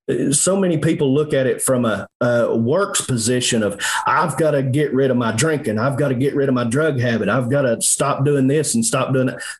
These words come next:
No, once you're truly born again and, and you surrender, uh, you know, James says, uh, "Submit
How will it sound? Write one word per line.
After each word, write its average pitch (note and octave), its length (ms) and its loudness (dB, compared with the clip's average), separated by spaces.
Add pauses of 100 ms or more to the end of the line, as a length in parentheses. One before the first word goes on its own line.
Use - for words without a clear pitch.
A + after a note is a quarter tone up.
No, C#3 440 0 (200)
once C3+ 580 0
you're D#3 300 2
truly F3 460 0
born D3+ 340 0
again B2 640 0 (240)
and, B2 320 0
and A2+ 240 2
you F#3 200 2
surrender, B2+ 1120 0 (500)
uh, A2 320 0
you C3+ 120 2
know, A#2+ 340 2
James D3+ 600 0
says, C3+ 400 0 (400)
uh, A2 360 2 (280)
"Submit C#3 920 0